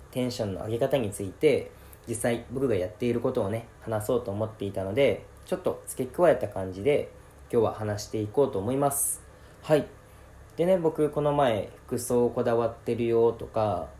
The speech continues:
髪型セットしていくよとか、あとヒマラヤ聞いてるよってことをね、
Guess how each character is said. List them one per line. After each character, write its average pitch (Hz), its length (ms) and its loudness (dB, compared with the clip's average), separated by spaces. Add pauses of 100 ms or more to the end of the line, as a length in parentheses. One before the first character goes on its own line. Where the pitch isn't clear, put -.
(420)
髪 110 200 -2
型 107 180 0
セ 113 140 -2
ッ - 20 -8
ト 98 240 -4
し - 220 -12
て 110 120 -4
い 104 100 -2
く 110 180 -6
よ 107 200 2
と 104 140 -10
か、 123 480 0
あ 113 80 -8
と 107 300 -4
ヒ - 120 -14
マ 104 120 -4
ラ 107 80 0
ヤ 110 80 2
聞 107 220 -6
い - 20 -10
て 123 140 -6
る 127 60 0
よ 143 120 8
っ 151 40 2
て 147 80 -2
こ 107 100 2
と 95 100 -2
を 98 40 -2
ね、 120 200 -4